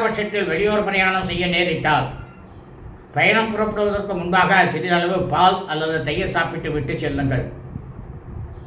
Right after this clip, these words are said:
இன்றைய விசேஷமானது புரட்டாசி மாத பிறப்பு, விருத்தியர்க்கம், பௌர்ணமி கிரிவலம், பௌர்ணமி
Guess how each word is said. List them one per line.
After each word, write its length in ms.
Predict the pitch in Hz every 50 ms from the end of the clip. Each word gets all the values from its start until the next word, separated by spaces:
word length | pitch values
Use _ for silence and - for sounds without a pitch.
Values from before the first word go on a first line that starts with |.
| - - - - -
இன்றைய 260 | 147 - 185 190 185 180 175
விசேஷமானது 640 | - 180 214 226 196 214 220 208 196 190 185 175 208 208 -
புரட்டாசி 500 | 160 165 180 180 196 196 190 175 185 185 180 180
மாத 200 | 170 165 165 180 180 180
பிறப்பு, 300 | 147 147 151 143 151 165 180 180 175 - - - - - - - - - - - - - - - - -
விருத்தியர்க்கம், 760 | 131 143 160 156 - 214 208 190 180 - - 180 170 170 175 175 175 175 - - - - - - - - - - - - - - - - - - - -
பௌர்ணமி 540 | 135 156 185 208 208 208 208 202 202 196 190 175 - - - - - - - 127
கிரிவலம், 500 | 160 175 180 202 190 175 170 165 170 175 - - - - - - - - - - - - - - - - - - - - - - - - - - - - - - - - - - - - - - - - - - - - - - - - - - - - - - - - - - - - - - - - - - -
பௌர்ணமி 440 | - 170 196 214 214 208 208 208 202